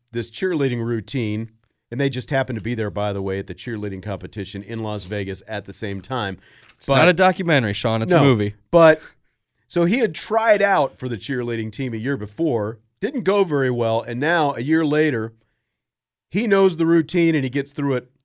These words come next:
Speaker 1: flawlessly and helps him win a national championship.
Speaker 2: You're gonna make me defend this, and I will. So just because he failed the tryout doesn't mean he d-, couldn't have nailed the routine. He'd been practicing over and over. That's why he joined the gym.
Speaker 1: Ah,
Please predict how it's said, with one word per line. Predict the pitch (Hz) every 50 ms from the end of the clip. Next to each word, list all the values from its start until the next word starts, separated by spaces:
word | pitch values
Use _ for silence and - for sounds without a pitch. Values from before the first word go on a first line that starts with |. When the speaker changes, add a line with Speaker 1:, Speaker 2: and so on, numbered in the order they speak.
| _ _ _
Speaker 1:
flawlessly | _ - 143 135 127 123 117 101 - - 110 107 104
and | 101
helps | 107 113 110 - -
him | 101 101
win | 101 98 92
a | 90
national | 92 90 90 87 - - 80
championship. | - - 87 82 76 - 76 71 - - 71 65 -
Speaker 2:
You're | 120 120 120
gonna | 123 120 113
make | 113 110 110 -
me | 123 113 104
defend | - - - 131 127 127
this, | 117 110 -
and | - 120
I | 123
will. | 127 131 143 151 131 - _ _ _ _ _ _ _ _ _ _ _ _ _ _ _ -
So | - - 202 190 - - -
just | 156 202 214 214 -
because | 240 220 - 226 208 -
he | - 175
failed | 156 - - 160 160 165 156
the | 147
tryout | 120 - - - 123 131 175 214 185 123 110
doesn't | 104 110 107 117 120
mean | 120 120 117 117
he | 117 120 117
d-, | 110 120
couldn't | 110 - - 165 135 123
have | 120 104 110
nailed | 117 117 117 127 123
the | 117 113
routine. | 107 98 95 - - 156 170 165 117 98 98 - _
He'd | _ - 175 185 170
been | 180 143
practicing | 120 - 151 151 165 175 - - 143 - - 135 117 120
over | 131 151 135 135
and | 123
over. | 131 156 185 156
That's | 120 113 -
why | - 131 127
he | 120 117
joined | 101 120 127 143 139 110
the | 95
gym. | 101 120 135 165 190 170 117 98 98
Speaker 1:
Ah, | 113 104 92 82